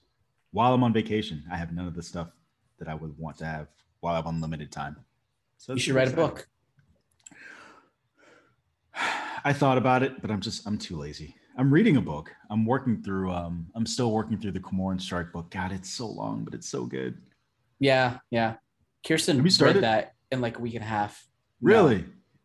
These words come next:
Speaker 2: She
Speaker 1: God
Speaker 2: reads
Speaker 1: damn it.
Speaker 2: fast. Fuck her. I seriously hate it. She reads so fast and then judges me for reading slow.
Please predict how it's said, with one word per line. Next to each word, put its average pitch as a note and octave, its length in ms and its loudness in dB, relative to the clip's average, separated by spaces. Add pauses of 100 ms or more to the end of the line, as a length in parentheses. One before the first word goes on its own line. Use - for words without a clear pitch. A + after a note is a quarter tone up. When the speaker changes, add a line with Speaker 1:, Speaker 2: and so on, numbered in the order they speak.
(160)
Speaker 2:
She F#3 120 4
Speaker 1:
God A3 60 4
Speaker 2:
reads A3+ 140 4
Speaker 1:
damn - 40 -6
it. - 40 -8
Speaker 2:
fast. D3+ 440 2
Fuck E3+ 240 2
her. C3 260 2
I - 40 0
seriously E3+ 380 0
hate C3+ 220 -2
it. - 140 -6 (200)
She - 160 -2
reads E3+ 260 0
so E3 160 2
fast D3 340 0
and C#3+ 80 -6
then C3 80 -4
judges C3+ 240 -4
me D3 120 -2
for C#3 140 -8
reading B2+ 240 -2
slow. A2 460 -4